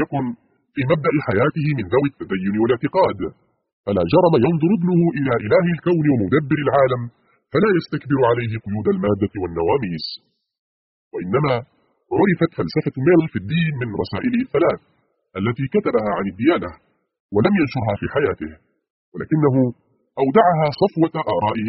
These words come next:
في هذا الموضوع، ولعله قد أودعها كلمته الأخيرة فيها. الرسالة الأولى عنوانها الطبيعة،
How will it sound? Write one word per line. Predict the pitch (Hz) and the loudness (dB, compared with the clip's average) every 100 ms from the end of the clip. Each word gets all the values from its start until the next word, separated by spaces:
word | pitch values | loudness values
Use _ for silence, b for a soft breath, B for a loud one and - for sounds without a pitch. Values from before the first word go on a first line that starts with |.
| 110 | -4
في | - | -4
هذا | 85 101 | -4 -2
الموضوع، | 127 147 185 80 - _ _ _ _ | 0 0 0 0 -4 _ _ _ _
ولعله | 143 - 156 131 120 120 | -6 -2 0 0 0 0
قد | 95 78 | -2 -6
أودعها | 82 143 131 120 120 117 | -4 0 2 2 0 0
كلمته | 101 90 127 139 131 131 | -4 -2 0 0 0 -2
الأخيرة | 127 - 85 80 - - | -4 -8 -6 -6 -6 -8
فيها. | 90 82 82 - _ _ _ _ _ _ - | -8 -8 -10 -12 _ _ _ _ _ _ -6
الرسالة | 98 156 143 123 | -4 -2 -2 -2
الأولى | - 165 147 135 - _ _ _ 120 | -2 2 2 2 -2 _ _ _ -2
عنوانها | 120 123 120 113 | 0 0 0 -2
الطبيعة، | 110 185 98 | -2 -2 0